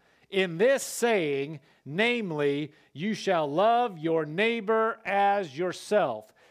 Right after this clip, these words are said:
That love does no harm to a neighbor, therefore love is the fulfillment of the law," referring to the Old Testament law. In other words, all these commandments that they had, love supersedes all of it,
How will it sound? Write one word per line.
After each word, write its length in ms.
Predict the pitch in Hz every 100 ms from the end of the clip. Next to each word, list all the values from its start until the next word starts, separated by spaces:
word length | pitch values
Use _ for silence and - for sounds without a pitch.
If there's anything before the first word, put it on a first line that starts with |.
| _
That 440 | 107 131 214 -
love 500 | 147 208 254 262 165
does 320 | 127 202 165 123
no 380 | 160 220 254
harm 400 | 196 220 214 208 190
to 180 | 190
a 60 | 190
neighbor, 580 | 170 214 220 147 135 143 - _
therefore 720 | 127 185 247 247 - 196 165
love 680 | 147 214 233 170 147 165 160 _ _
is 200 | 170 180
the 100 | 151
fulfillment 880 | - 180 - - 254 233 165 147 165 _ _
of 220 | - 175 156
the 100 | 180
law," 340 | 202 160 98
referring 340 | 107 120 170 165
to 60 |
the 80 | 160
Old 180 | 151 151
Testament 400 | 156 147 147 160
law. 240 | 190 190 - -
In 100 | 160
other 140 | 202
words, 160 | 180 147
all 240 | 170 240
these 180 | 277 262
commandments 720 | - 254 269 262 190 156 147
that 180 | 180 175
they 220 | 208 226
had, 360 | 180 196 156 147 - -
love 920 | 135 175 240 226 170 151 151 165 151 _
supersedes 720 | - 208 202 180 - 214 160
all 280 | 208 254 247
of 140 | 170
it, 300 | 139 127 -